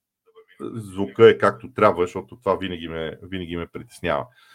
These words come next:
Така е, като не си реши човек окончателно проблемите, а, има такива моменти.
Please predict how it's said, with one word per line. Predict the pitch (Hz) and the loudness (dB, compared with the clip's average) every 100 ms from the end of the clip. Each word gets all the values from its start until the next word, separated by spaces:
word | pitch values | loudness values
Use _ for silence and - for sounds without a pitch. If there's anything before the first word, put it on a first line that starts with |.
| _ _ _ _ _ | _ _ _ _ _
Така | - 147 | 4 4
е, | 78 - _ | 4 0 _
като | 104 - | -10 -6
не | 104 | -8
си | - 135 | -4 -4
реши | 123 107 | -2 -6
човек | - 98 - | -2 -4 -4
окончателно | 101 - 90 107 101 95 - | -12 -10 -4 -2 -2 -6 -8
проблемите, | 85 92 95 85 113 123 120 123 | -6 -4 -2 -2 -2 -2 -4 -10
а, | 98 98 | -6 -4
има | 104 98 90 | -4 -4 -6
такива | - 90 82 | -8 -8 -8
моменти. | 82 80 - | -8 -10 -12